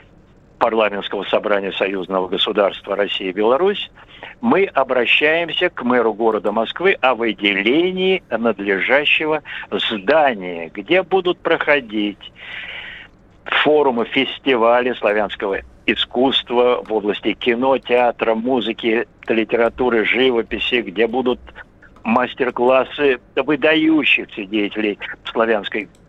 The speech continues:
культуры, где мы будем заниматься и детьми также. И мы представим, поскольку сейчас у нас уникальная возможность, у нашей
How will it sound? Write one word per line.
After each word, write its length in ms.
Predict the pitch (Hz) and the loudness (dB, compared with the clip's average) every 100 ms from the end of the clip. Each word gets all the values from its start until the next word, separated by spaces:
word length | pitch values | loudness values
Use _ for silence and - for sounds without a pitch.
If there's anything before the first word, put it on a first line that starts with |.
| _ - | _ 0
культуры, 640 | 123 110 - 143 143 135 | 0 0 0 2 2 2
где 220 | 123 107 | -2 -4
мы 80 | 113 | -2
будем 320 | 113 123 127 | 0 0 -2
заниматься 560 | 110 127 135 143 139 120 | -2 -2 0 0 0 -6
и 300 | 113 - 120 | -6 -4 -4
детьми 720 | 95 107 - 110 120 147 165 - - - - - - _ | 0 -2 -2 -2 0 0 -2 -8 -20 -20 -18 -20 -20 _
также. 540 | 147 143 127 135 143 - - - - - _ _ _ _ - | 2 2 0 -6 -6 -10 -20 -20 -20 -20 _ _ _ _ 0
И 320 | 180 208 214 - _ - - | 2 4 0 -4 _ -20 -2
мы 280 | 131 175 220 | 0 2 0
представим, 840 | 196 196 - - 208 208 175 117 - _ | 0 0 -2 0 2 4 2 0 -6 _
поскольку 440 | 139 - 160 156 | 0 2 0 0
сейчас 400 | 160 - - 156 - - | 0 0 2 2 0 -6
у 140 | 294 147 | -2 0
нас 440 | 151 196 196 - | 2 2 2 -2
уникальная 600 | 131 139 - 139 131 127 | 0 0 2 0 2 2
возможность, 920 | 127 127 175 208 208 123 101 - - - | 2 0 0 0 0 -4 -6 -6 -10 -6
у 100 | 120 | 0
нашей 500 | 123 110 - 127 | 2 2 2 2